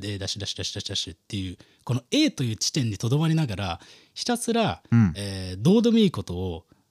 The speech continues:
Speaker 1: ということはこうか。だからこうなった。だからこうなった。だからそう思った。だから彼女はこうしたのだろう。みたいな、
Speaker 2: おー。
Speaker 1: この、ある地点に立ちながらずっとなんかその起きた出来事を、
Speaker 2: はいはい。
Speaker 1: 順説を用いているんだけれど、もうどうでもいい、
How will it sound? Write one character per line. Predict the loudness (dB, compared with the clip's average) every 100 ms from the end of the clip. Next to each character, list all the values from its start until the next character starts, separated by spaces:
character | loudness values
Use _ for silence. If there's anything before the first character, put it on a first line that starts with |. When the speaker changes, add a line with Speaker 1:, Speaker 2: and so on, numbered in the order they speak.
| _
Speaker 1:
と | -2
い |
う | -2
こ | 0
と |
は | -2
こ | -2 -6
う |
か。 | -8 -18 _ _ _ _ _ -4
だ | -2
か | -2
ら | -6
こ | -6
う | -6
な |
っ | -6 -10
た。 | -18 _ _
だ | -4
か | -4
ら | -6
こ | -6 -8
う |
な | -8
っ | -12
た。 | -20 -20 -8
だ | -4
か | -2
ら | -4
そ | -4
う | -6
思 | -8
っ | _
た。 | -16 -16 _
だ | -4
か | -4
ら | -2
彼 | -2
女 | -2
は | -6
こ | -8
う | -6
し |
た | -6
の | -6
だ | -8
ろ | -12 -16 _
う。 | -20 -20 _
み | -2
た | -2
い | -2
な、 | -2 -6 -10 _ _ -4
Speaker 2:
お | 2
ー。 |
Speaker 1:
こ | 4
の、 | 4 0 _ _ 2
あ | 4
る | 4
地 | 2
点 | 2
に | 0
立 | 0 -2
ち | -2
な |
が | -2
ら | -2
ず | 2 0
っ | _ -2
と | 0 2
な | 2
ん |
か | 2
そ | 2 4
の | 4 2
起 | 0
き |
た | -4
出 | -4
来 | -4
事 | -6 -8
を、 | -8 -10 0
Speaker 2:
は | 4 4
い |
は | 2 -2
い。 | -4 4
Speaker 1:
順 | 6 8 6
説 | 2 0 2
を | 4
用 | 4
い | 2 0
て | 0
い | -2
る | -2
ん |
だ | -6
け | -8
れ |
ど、 | -8 -10 -12 _ _ _ _ 0
も | 0 0
う |
ど | 2 4 6
う |
で | 6
も | 6
い | 6
い、 | 4